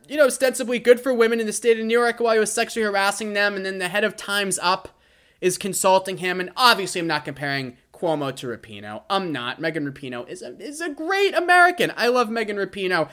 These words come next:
I guess just what I'm saying is, I wonder if we're now kinda gonna have a little bit of reverse where, uh, yeah, these corporations like Subway that cater to everybody are, are not going to as enthusiastically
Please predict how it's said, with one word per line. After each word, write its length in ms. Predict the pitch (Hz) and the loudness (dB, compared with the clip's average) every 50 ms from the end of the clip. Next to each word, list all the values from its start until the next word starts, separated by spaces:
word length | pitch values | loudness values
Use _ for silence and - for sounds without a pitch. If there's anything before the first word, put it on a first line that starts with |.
| - - - | -10 -4 4
I 140 | - 330 359 | 6 6 6
guess 200 | 339 349 339 - | 6 2 0 -2
just 200 | - 277 - - | -4 -6 -4 0
what 140 | 254 247 226 | 0 0 0
I'm 100 | 202 185 | 0 -2
saying 440 | - - 208 185 185 180 175 170 | 0 0 2 2 2 2 0 -2
is, 640 | 165 - 151 147 147 143 139 131 123 - - - - _ _ _ _ _ _ _ _ _ _ _ _ _ _ _ _ - | -2 -2 0 0 0 0 -2 -4 -6 -8 -10 -12 -14 _ _ _ _ _ _ _ _ _ _ _ _ _ _ _ _ 2
I 80 | - 240 | 4 4
wonder 240 | 262 294 311 302 330 | 6 6 4 4 4
if 100 | 311 302 | 2 2
we're 100 | 294 311 | 2 2
now 280 | 285 285 294 311 311 302 | 4 4 6 6 6 4
kinda 420 | 302 - - 311 311 330 320 320 - _ _ _ _ _ - 175 - _ - | 4 2 -2 0 2 2 0 -2 -8 _ _ _ _ _ -20 -20 -12 _ 4
gonna 180 | 269 294 311 | 4 6 6
have 200 | 277 294 302 294 | 6 4 4 4
a 20 | 294 | 4
little 200 | 294 302 302 285 | 4 6 6 6
bit 120 | 294 294 | 6 2
of 120 | 294 254 | 0 0
reverse 600 | 269 277 247 196 208 190 156 123 110 - - - | 0 -2 -2 2 2 2 2 2 0 -4 -8 -8
where, 720 | 151 151 170 175 175 170 170 170 170 165 160 156 - - _ _ _ _ _ _ _ _ _ _ _ _ _ _ _ _ _ - | -4 -2 0 2 4 4 6 6 6 6 4 2 0 -4 _ _ _ _ _ _ _ _ _ _ _ _ _ _ _ _ _ -6
uh, 260 | - 247 269 277 277 277 | -4 0 2 2 2 4
yeah, 300 | 285 277 254 214 175 165 - - _ _ _ - | 4 4 6 6 4 4 2 -4 _ _ _ -4
these 280 | 208 214 226 220 220 | -2 -2 -2 -2 -4
corporations 880 | - - 220 226 240 233 233 214 214 220 226 226 220 - 247 240 226 190 | -4 0 2 2 2 4 2 2 4 4 2 0 0 -2 -2 -2 0 2
like 200 | 196 190 180 185 | 2 0 0 0
Subway 520 | - - - 196 208 185 202 208 214 220 214 | -2 0 4 4 4 4 4 4 4 4 4
that 180 | 175 156 - | 2 -2 -4
cater 340 | - - 185 190 196 196 190 | -4 -2 0 0 0 0 0
to 280 | 185 - - 196 185 185 - - | -2 -2 -2 -2 -2 -2 0 4
everybody 920 | 180 208 226 226 202 220 233 240 240 208 247 247 247 254 269 277 285 277 | 4 4 4 4 2 0 0 0 0 2 4 4 4 4 4 0 0 0
are, 160 | - 220 226 | 0 0 0
are 160 | - 233 233 | 2 2 0
not 360 | 220 220 226 226 226 226 226 226 | 2 2 2 4 4 2 2 0
going 240 | 233 220 220 214 | -2 -2 -2 -4
to 140 | 208 208 202 - | -6 -8 -6 -2
as 280 | - 185 185 185 180 | 2 2 2 2 0
enthusiastically 1200 | 185 165 - 185 185 175 147 147 147 151 151 147 147 147 - 139 - - 113 117 104 104 104 104 _ | -4 -8 -6 -4 -4 -4 -4 -2 0 2 2 2 2 0 -4 -10 -10 -10 -10 -12 -10 -12 -14 -16 _